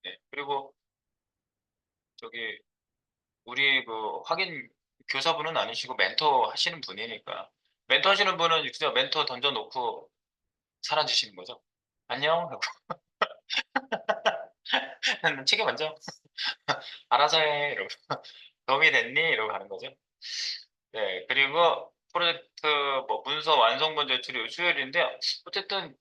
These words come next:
이, 이때 나온 것들을 조금 정리를 해야 될 것 같고요. 그리고 이제 제가 이따가 뭐 얘기합시다, 그거는.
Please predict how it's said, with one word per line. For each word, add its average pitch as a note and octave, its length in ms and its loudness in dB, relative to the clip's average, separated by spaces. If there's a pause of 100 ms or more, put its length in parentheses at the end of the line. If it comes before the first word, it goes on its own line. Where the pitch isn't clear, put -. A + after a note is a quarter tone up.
(280)
이, D3+ 500 0 (260)
이때 F3 340 4
나온 C#3 340 6
것들을 D#3 500 0
조금 D3+ 320 -6
정리를 B2+ 480 -4
해야 D3 140 -2
될 B2 140 -6
것 A#2 120 -10
같고요. - 460 -12 (1080)
그리고 G#3 100 4
이제 G#3 120 8
제가 F3+ 460 6 (320)
이따가 G#3 200 2
뭐 F3 140 2
얘기합시다, C3+ 380 2
그거는. G#2+ 300 -10